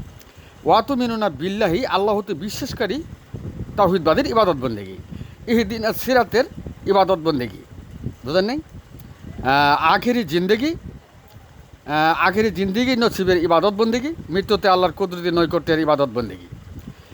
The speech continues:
আহ, জান্নাতবাসীর ইবাদত বন্দেগী। বন্ধুগণ,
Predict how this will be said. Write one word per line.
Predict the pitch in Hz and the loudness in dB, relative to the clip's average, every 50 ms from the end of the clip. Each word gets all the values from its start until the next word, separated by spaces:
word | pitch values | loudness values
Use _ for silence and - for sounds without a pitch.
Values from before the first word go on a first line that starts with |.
| - - - | -20 -14 -2
আহ, | 127 135 147 147 131 | 2 4 4 4 4
জান্নাতবাসীর | - 175 165 175 165 156 190 190 160 208 202 | 2 2 2 2 0 2 2 2 2 2 0
ইবাদত | 208 208 196 214 202 | 2 2 2 0 0
বন্দেগী। | 190 214 214 208 214 226 254 269 - - - - - - - - - - - - | 0 0 0 0 0 -2 -4 -10 -10 -16 -18 -18 -18 -18 -18 -20 -20 -20 -16 -4
বন্ধুগণ, | - 156 160 147 135 113 104 90 | -2 0 0 0 0 -2 -4 -8